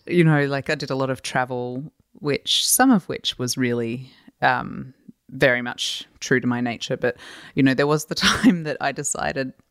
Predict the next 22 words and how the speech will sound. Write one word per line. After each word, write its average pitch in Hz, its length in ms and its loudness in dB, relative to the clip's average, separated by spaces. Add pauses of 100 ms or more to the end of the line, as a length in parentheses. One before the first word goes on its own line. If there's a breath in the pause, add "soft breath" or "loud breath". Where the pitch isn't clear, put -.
(600 loud breath)
and, 139 400 2 (1080)
like, 151 200 2
this 226 200 2
isn't 226 240 4
everyone's 170 560 -2
culture - 420 -2
speaking, 151 540 0
but 180 240 2 (360 loud breath)
my 165 200 4
little 180 180 -2
culture 156 500 0
of 139 280 -6 (680 soft breath)
the 139 80 4
most 135 580 6
far-flung 151 640 0
place 151 400 -2
you 139 60 -2
can 127 240 -2
go, 135 420 2
the 127 80 -4
cooler 135 360 -6
you 123 220 -2